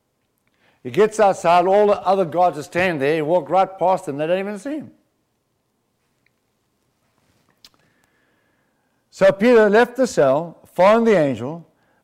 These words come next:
but all the time he thought it was a vision, he didn't realize it was really happening. They passed the first and second guard posts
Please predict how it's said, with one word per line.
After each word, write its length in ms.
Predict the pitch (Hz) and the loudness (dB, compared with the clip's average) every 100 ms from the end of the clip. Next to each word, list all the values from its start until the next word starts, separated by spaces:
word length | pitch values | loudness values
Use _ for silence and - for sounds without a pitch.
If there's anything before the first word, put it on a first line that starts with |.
| - | -2
but 140 | 147 | 2
all 200 | 165 220 | 4 4
the 80 | 226 | 0
time 320 | 220 196 190 | 0 0 0
he 80 | 175 | -2
thought 200 | - 175 | -2 0
it 40 | |
was 160 | 165 147 | 0 -2
a 60 | |
vision, 440 | 151 226 131 107 131 _ _ _ _ | -2 -4 -4 -12 -18 _ _ _ _
he 60 | 139 | -6
didn't 180 | 147 165 | -4 -2
realize 720 | 190 233 165 151 180 175 - _ _ _ _ - | 2 2 4 2 0 -4 -12 _ _ _ _ -8
it 120 | 185 | -2
was 200 | 190 147 | 0 0
really 240 | 127 131 156 | -2 -2 -2
happening. 460 | 247 262 131 78 _ _ _ _ _ _ _ _ _ _ _ _ _ | -6 -10 -16 -18 _ _ _ _ _ _ _ _ _ _ _ _ _
They 160 | 131 139 | -2 -2
passed 560 | 139 151 160 190 196 | 0 4 4 4 0
the 120 | - 190 | -8 -6
first 440 | - 170 170 175 | 0 0 0 -4
and 100 | 147 | -12
second 420 | - 160 156 143 | -6 -8 -6 -8
guard 360 | 135 143 131 - | -2 0 0 -4
posts 440 | 98 - - - | -10 -10 -14 -20